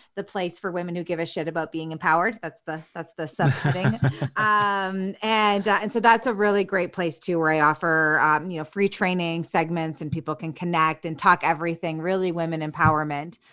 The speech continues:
Speaker 1: Um, but it's not to say men can't reach out, but they wouldn't be in that particular group.
Speaker 2: I was gonna say, I'm out.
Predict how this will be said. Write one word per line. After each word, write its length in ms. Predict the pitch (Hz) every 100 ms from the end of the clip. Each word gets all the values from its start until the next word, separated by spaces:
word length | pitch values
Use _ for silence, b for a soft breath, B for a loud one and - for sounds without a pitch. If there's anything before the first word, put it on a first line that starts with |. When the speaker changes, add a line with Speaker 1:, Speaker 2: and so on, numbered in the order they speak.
| b b
Speaker 1:
Um, 440 | 180 180 165 156 156
but 100 | 254
it's 140 | 247 277
not 180 | 285
to 80 | 349
say 160 | - 269
men 220 | 240 233
can't 260 | 240 214 196
reach 220 | 190 226
out, 180 | 247 254
but 140 | 220
they 160 | 196 180
wouldn't 260 | 185 165
be 140 | 160 160
in 60 |
that 140 | 156 156
particular 520 | 160 151 160 147 147
group. 340 | 151 139 135
Speaker 2:
I 60 | 147
was 100 | 143
gonna 200 | 160 147
say, 280 | 170 190 120
I'm 160 | 120
out. 280 | 147 180